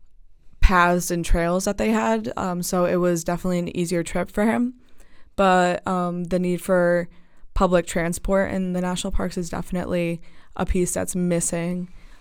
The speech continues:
Um, and it would really reduce a lot of the autocentricity and ecological degradation that occurs, um, due to tourism today.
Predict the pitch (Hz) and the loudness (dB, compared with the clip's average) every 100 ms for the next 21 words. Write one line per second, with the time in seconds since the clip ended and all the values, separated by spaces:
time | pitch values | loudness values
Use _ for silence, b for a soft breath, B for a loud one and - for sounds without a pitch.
0 | b - 180 175 180 180 - 190 180 175 | b -8 -6 -4 -6 -6 -4 -2 2 2
1 | 170 165 180 175 170 170 175 175 175 180 | 0 0 2 2 2 0 -2 -2 -2 -2
2 | 175 175 180 - 180 175 180 185 - 180 | 0 0 0 0 -2 0 -2 -4 -4 0
3 | 175 175 - 185 180 170 180 185 170 175 | 0 -2 -4 -4 -2 -4 -4 -6 -2 -2
4 | 180 185 185 190 180 - - - 185 185 | -4 -4 -6 -6 -6 -8 -8 -6 -6 -6
5 | - - - 185 180 185 185 - 190 185 | -8 -8 -4 -4 -2 -2 -2 -2 -2 -2
6 | 185 - 190 | -4 -4 -4